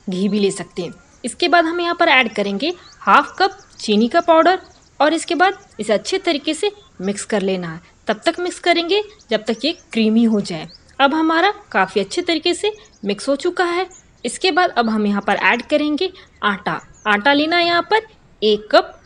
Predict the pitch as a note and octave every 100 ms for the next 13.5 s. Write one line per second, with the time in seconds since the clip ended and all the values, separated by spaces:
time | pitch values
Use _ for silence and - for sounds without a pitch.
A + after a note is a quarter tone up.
0 | _ _ _ _ - - - - _ B3
1 | - F4 F4+ F#4+ F#4 A#3 - F#3 F#3+ -
2 | A3+ A3+ A#3 D#4+ - - G3 B3 - F4+
3 | E4 - F4+ G4+ - - F3+ F#3 G3+ A#3
4 | A3 A3 G#3+ A#3+ F4 - _ - F3+ -
5 | G3 G3 F#3+ G#3 F#3+ F#3 G#3+ G3+ G#3 D#4
6 | F#4+ - - G#3 B3 - F4 E4 - F#4
7 | G4+ - - E3+ G#3 - B3+ - A#3+ B3
8 | F4+ - - - C#4 D4 E4 - F#4 F#4
9 | G4 - - A3+ - A#3 A3+ F#4 - F4
10 | E4+ F4+ G#4 G#4+ - - G#3 B3 G#3 G3+
11 | - G3 G3 G3 F#3 F3 E3 D#3 - -
12 | C4+ D#4 G4 F#4 C#4+ - A#3 A3+ E4+ F4
13 | F#4+ - F4+ A4